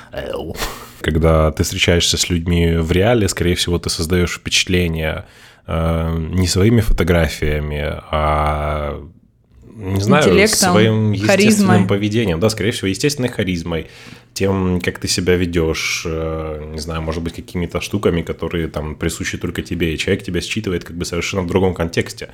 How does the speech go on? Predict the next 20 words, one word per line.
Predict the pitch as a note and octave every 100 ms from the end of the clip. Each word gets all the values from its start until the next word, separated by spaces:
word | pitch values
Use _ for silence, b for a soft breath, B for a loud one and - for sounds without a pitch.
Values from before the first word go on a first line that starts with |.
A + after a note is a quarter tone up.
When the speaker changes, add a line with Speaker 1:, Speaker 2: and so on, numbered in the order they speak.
| B B B
Speaker 1:
То | E2
бишь | D#2 F2+
он | E2+
видит | F#2+ F2
тебя | E2+ E2+ E2 E2
в | D#2+
реальной | E2 E2 E2
жизни, | D#2 G2+ A#2 F2
и |
изначально | E2 E2+ E2 F2+ D2+
как | C#2+
бы | C#2+ D#2
у |
вас | D2+ D#2
либо | D#2+ D#2+
есть | D#2+ -
матч, | A#2 C3+
либо | F#2 E2+
нет | F2+ -
матча. | G2 E2 -